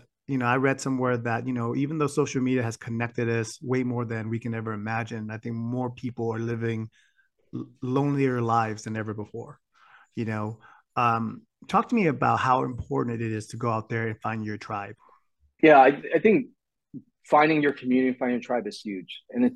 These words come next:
Speaker 2: again, it falls back to our ancestors. We're, we're, we're, we're people
Speaker 1: Mm.
Speaker 2: who are social animals, social people, right? We, we're, we're not made to be alone. We're made to find, that's why we survive to this point, because of,
Speaker 1: Yeah.
Speaker 2: of, of a community, of a tribe. So now that we don't have that,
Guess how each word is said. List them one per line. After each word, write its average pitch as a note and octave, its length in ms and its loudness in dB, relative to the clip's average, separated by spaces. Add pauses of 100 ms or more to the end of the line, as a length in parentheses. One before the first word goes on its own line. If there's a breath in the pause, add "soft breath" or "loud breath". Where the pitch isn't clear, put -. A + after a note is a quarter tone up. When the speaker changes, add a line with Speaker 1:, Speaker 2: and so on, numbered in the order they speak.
Speaker 2:
again, B2 300 4
it A2+ 120 -2
falls A#2+ 240 2
back A#2+ 240 2
to B2+ 80 -4
our A2 220 -2
ancestors. B2 560 -6
We're, A#2+ 140 6
we're, A#2+ 320 6
we're, B2+ 280 6 (220)
we're A#2+ 140 0
people C3 380 4
Speaker 1:
Mm. A2 40 0
Speaker 2:
who B2+ 60 2
are A2 80 2
social B2+ 420 2
animals, A#2 540 2
social C3+ 420 4
people, G#2+ 400 0
right? G#2 280 2
We, A2+ 180 0
we're, A#2+ 240 6
we're B2 120 4
not B2+ 220 4
made B2+ 260 2
to A2 60 -10
be A2 100 -2
alone. G2+ 320 -4 (680 soft breath)
We're C3 120 8
made C#3 260 8
to C3 160 0
find, A#2 580 0 (320 soft breath)
that's C#3 180 4
why B2 240 8
we B2 220 0
survive A#2+ 440 2
to A2+ 100 -6
this G#2+ 160 -6
point, C#3 320 -4 (140)
because A#2 240 -6
of, G#2+ 140 -2
Speaker 1:
Yeah. A2+ 140 -4
Speaker 2:
of, G2+ 120 -4
of G#2+ 140 0
a G#2 60 -2
community, A2 440 8
of G2+ 120 0
a A2 60 6
tribe. A#2+ 340 6 (480 loud breath)
So A#2 460 6 (120)
now D3 400 6
that C3 140 2
we C3+ 100 -2
don't C3 180 -4
have C3 240 0
that, A#2+ 160 0